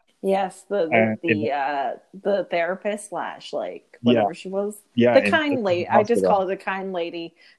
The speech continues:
Speaker 1: in the
Speaker 2: Yeah.
Speaker 1: hospital.
Speaker 2: Yeah.
Speaker 1: So.
Speaker 2: And it's, like, totally wh-, where it was going. Um, I don't know if box office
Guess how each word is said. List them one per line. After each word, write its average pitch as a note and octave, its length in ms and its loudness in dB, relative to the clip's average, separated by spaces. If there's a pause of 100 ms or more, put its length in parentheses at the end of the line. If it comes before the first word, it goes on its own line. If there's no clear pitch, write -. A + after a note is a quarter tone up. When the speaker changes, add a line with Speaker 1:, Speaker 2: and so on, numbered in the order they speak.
Speaker 1:
in A3 80 2
the G3+ 80 6
Speaker 2:
Yeah. F#3 60 2
Speaker 1:
hospital. F3+ 680 -4 (400)
Speaker 2:
Yeah. G3+ 240 4
Speaker 1:
So. D#3 220 -6 (500)
Speaker 2:
And C3+ 240 2
it's, C3 240 2
like, B2 240 2 (380)
totally C#4+ 460 4
wh-, C#3 200 4
where A#2+ 200 6
it G#2 40 4
was F#2+ 140 0
going. E2+ 360 2 (240)
Um, G#2 480 2 (120)
I A#2+ 100 4
don't A2+ 140 4
know A2 120 2
if G#2+ 200 -4
box A2 340 2
office A2+ 840 2